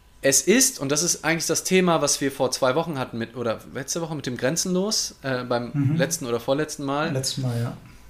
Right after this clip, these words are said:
Speaker 1: Erfolg und Misserfolg ist ein und dieselbe Sache oder zumindest Teil einer Medaille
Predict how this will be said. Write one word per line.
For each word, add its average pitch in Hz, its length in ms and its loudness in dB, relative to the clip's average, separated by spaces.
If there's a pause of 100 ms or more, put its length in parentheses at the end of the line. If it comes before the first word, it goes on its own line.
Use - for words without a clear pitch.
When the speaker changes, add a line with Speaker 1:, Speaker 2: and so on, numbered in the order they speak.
(1500)
Speaker 1:
Erfolg 185 540 4
und 151 120 -4
Misserfolg 113 760 0 (720)
ist - 420 2 (420)
ein 139 280 2
und 139 140 -6
dieselbe 131 360 0
Sache 113 500 -2 (280)
oder 123 420 0 (720)
zumindest 147 600 -4
Teil 139 360 4
einer 123 300 -2
Medaille 113 720 0